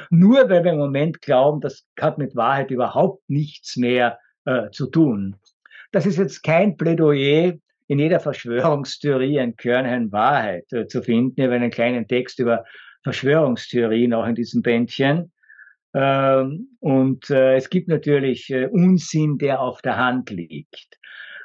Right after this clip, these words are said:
Aber wenn Unsinn auf der Hand liegt, dann brauche ich nicht, äh, mit erkenntnistheoretischen Kanonen, äh, darauf schießen, denn der Unsinn liegt ja ohnehin,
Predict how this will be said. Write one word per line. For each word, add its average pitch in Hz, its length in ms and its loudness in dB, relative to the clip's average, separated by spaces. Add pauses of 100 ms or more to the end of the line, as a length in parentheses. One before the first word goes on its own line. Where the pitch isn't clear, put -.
Aber 147 400 0
wenn 147 220 0
Unsinn 190 600 2
auf 139 160 -2
der 113 160 -2
Hand 156 360 -2
liegt, 135 540 -2
dann 131 240 -2
brauche 127 340 2
ich - 160 -8
nicht, 156 560 0
äh, 135 200 2
mit 127 180 -4
erkenntnistheoretischen 127 1160 -2
Kanonen, 127 640 0 (300)
äh, 135 120 0
darauf 123 360 -2
schießen, 139 640 -2 (180)
denn 143 100 0
der 147 120 0
Unsinn 156 400 0
liegt 123 200 -4
ja 127 120 0
ohnehin, 113 600 -2